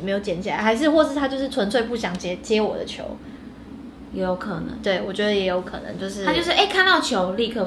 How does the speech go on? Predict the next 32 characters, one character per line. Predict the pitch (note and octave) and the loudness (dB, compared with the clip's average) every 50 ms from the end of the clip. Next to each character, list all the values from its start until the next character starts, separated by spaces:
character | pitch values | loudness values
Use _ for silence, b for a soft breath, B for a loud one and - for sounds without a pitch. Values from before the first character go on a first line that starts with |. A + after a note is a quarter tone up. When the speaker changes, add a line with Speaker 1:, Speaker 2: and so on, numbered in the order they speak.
| - | -2
Speaker 2:
放 | - F#3 E3+ - E3+ | -2 -4 -4 -4 -4
掉。 | - E3+ D#3 - - - | -4 -6 -6 -6 0 4
Speaker 1:
那 | E4 D#4 B3+ | 6 8 8
我， | G#3+ - | 8 8
那 | - F#4+ B3+ | 6 6 6
我 | G#3+ | 4
其 | G3 - G#3 | 2 0 -4
实 | G3+ G#3 | -4 -4
是 | A#3 | -2
不 | A#3 | 0
是 | A#3+ | 0
有 | A3+ G#3 | 2 2
点 | F#3+ F3+ F#3 | 2 2 2
像 | G#3 G#3+ G#3 F#3+ | 0 0 -2 -2
直 | - E3 E3+ F3 | -4 -6 -6 -6
男？ | F3+ A#2 C3 G3+ | -6 -6 -2 0
因 | |
为 | C4+ | 0
我 | C4 | 2
就 | A3 A3+ | 2 2
是 | B3+ C4+ | 0 2
看 | C#4 D#4+ B3 | 2 2 2
不 | A#3+ B3+ B3+ | 2 0 0
懂 | A#3+ F#3 F#3 G#3 | 0 0 0 2
他 | B3 G#3 | 0 0
不 | F#3 - G3+ A3+ | 0 0 0 -2
想 | A#3+ A#3 G3 F3 | 0 0 0 2
要 | F#3+ G3+ | 2 2
接 | G3 - F#3+ F#3+ | 2 0 0 0
我 | F#3+ - G2+ G#2+ | 2 2 2 0
的 | A2+ | -2
球。 | - - - - - - | -4 -6 -6 -8 -8 -10